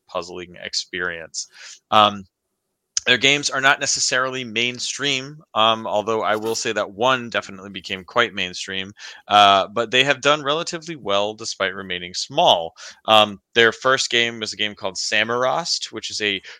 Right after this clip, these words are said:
trilogy of s-, of cosmic space gnome adventure games. Uh, the first one was actually just a web game,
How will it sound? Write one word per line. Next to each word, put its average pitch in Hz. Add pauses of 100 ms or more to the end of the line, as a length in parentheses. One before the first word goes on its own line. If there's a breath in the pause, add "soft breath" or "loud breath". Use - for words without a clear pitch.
trilogy 135
of 104 (160)
s-, -
of 110
cosmic 139
space -
gnome 127
adventure 131
games. 85
Uh, 98
the 92
first 147
one 117
was 101
actually 104
just 98
a 101
web 98
game, 90